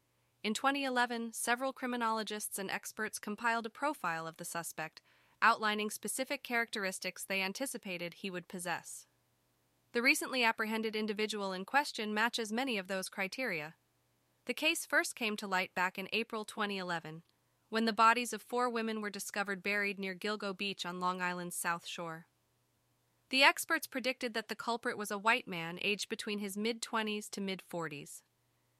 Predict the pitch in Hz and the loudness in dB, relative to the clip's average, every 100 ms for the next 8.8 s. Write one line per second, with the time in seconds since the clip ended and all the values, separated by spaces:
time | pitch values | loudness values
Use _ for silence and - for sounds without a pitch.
0 | _ - 214 240 311 262 202 185 180 - | _ -2 6 6 6 2 0 0 -2 -2
1 | 220 208 214 226 262 269 269 202 196 196 | -4 -2 -2 0 0 -2 -2 -2 -2 -2
2 | 180 202 208 - 208 202 202 - - 190 | 0 0 0 0 -2 -2 -6 -12 0 4
3 | 196 202 220 208 196 196 185 185 - 196 | 4 4 0 -2 -2 -2 0 0 0 -2
4 | 190 190 190 196 190 185 190 202 190 - | 0 -4 -4 0 2 2 2 0 -6 -6
5 | 185 196 190 190 - _ _ _ - 208 | -4 0 0 -2 -8 _ _ _ 0 0
6 | - 214 208 196 - - 196 196 - 190 | 2 2 2 0 -2 -4 -2 -4 0 2
7 | 180 - 180 - 156 - - _ _ _ | 2 0 -4 -2 -4 -4 -20 _ _ _
8 | _ _ - 285 320 277 254 254 | _ _ 4 4 6 4 2 0